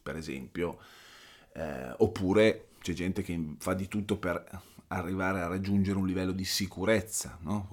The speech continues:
Gente che vuole, vuole inseguire la libertà. Ecco, mm, fe-, mm, voglio farti capire subito un concetto. Il concetto di felicità in programmazione neurolinguistica viene definito come nominalizzazione, quindi è un concetto astratto,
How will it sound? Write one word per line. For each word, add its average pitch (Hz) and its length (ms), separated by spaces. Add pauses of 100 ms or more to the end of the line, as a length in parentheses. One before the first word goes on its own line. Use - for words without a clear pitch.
(140)
Gente 92 280
che 95 100
vuole, 90 400
vuole 92 180
inseguire 95 460
la 85 100
libertà. 87 800
Ecco, - 300 (140)
mm, 87 200 (100)
fe-, 82 160
mm, 87 180 (540)
voglio 110 160
farti 123 220
capire 113 260
subito 110 300
un 92 80
concetto. - 640
Il - 80
concetto - 340
di 113 100
felicità 82 840
in 95 200
programmazione 107 540
neurolinguistica 92 640
viene 87 160
definito 92 380
come 87 180
nominalizzazione, 85 920
quindi 101 260
è 87 80
un 90 140
concetto 95 480
astratto, - 680